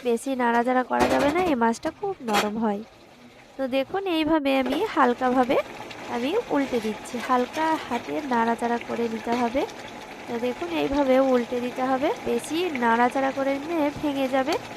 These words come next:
তো দেখুন, এইভাবে আমি কষে নিচ্ছি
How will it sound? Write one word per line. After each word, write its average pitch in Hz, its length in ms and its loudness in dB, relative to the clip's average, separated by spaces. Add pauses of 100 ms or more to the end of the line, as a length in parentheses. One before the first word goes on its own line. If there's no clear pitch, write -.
(580)
তো 254 120 0
দেখুন, 269 320 0 (160)
এইভাবে 302 400 6
আমি 262 220 4 (2250)
কষে 294 300 2
নিচ্ছি 240 400 -4